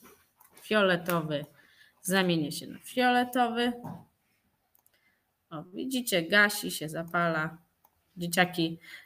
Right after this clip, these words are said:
szczerze to powiem wam, jeżeli jeszcze nie macie, to uwielbiają po prostu rysować tym. E, i kolejny niech będzie żółty, bo mam żółty wyciągnięty. Oczywiście możemy skorzystać sobie z naszych kart do pokazywania kolorów. One jak najbardziej są,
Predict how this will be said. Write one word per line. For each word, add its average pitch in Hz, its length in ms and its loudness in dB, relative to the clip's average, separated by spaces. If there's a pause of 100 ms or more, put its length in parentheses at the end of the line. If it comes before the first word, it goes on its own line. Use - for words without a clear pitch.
(140)
szczerze 160 380 0
to 165 120 0
powiem 160 380 -2
wam, 156 400 -2 (320)
jeżeli 160 340 0
jeszcze 160 220 0
nie 160 60 2
macie, 156 220 -2
to 156 100 0
uwielbiają 160 540 4
po 165 60 -6
prostu 160 240 0
rysować 151 460 -2
tym. 202 320 -2 (540)
E, 170 380 8 (260)
i 254 460 6 (140)
kolejny 196 440 6
niech 160 240 0
będzie 160 440 2
żółty, 170 600 0
bo 175 120 -2
mam 151 240 -4
żółty 185 720 2 (1700)
wyciągnięty. 170 580 0
Oczywiście 269 600 6
możemy 202 440 4
skorzystać 185 500 2
sobie 170 200 0
z 170 40 -2
naszych 170 360 -2
kart 196 340 4
do 175 140 -2
pokazywania 165 600 -2
kolorów. 180 500 0
One 160 160 -2
jak 156 140 -8
najbardziej 160 500 -4
są, 151 320 -4